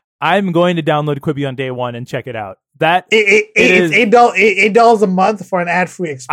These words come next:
Speaker 1: I will do the five dollar a month one with ads. I will do the ad one. I want to, because most people buy the ad-supported tier, right?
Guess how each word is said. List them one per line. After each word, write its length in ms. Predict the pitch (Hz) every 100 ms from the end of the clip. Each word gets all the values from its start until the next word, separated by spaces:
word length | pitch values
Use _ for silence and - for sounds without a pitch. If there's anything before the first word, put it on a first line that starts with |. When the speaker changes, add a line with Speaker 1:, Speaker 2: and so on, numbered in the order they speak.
| 196
Speaker 1:
I 20 |
will 100 | 254
do 140 | 226 220
the 80 |
five 260 | 185 196 202
dollar 160 | 185 160
a 40 |
month 180 | 151 135
one 160 | 147
with 180 | 143 165
ads. 400 | 127 127 117 - - _ _ _ _ _ -
I 100 | 156
will 140 | 208
do 120 | 233 262
the 140 | 226
ad 160 | 214 254
one. 280 | 196 131 120
I 140 | 147
want 220 | 170 196
to, 180 | 214 202 156
because 360 | 175 202 165
most 160 | 160 185
people 160 | 196 180
buy 140 | 175
the 60 | 151
ad-supported 540 | 143 - - 135 123
tier, 180 | 120 95
right? 260 | 107 117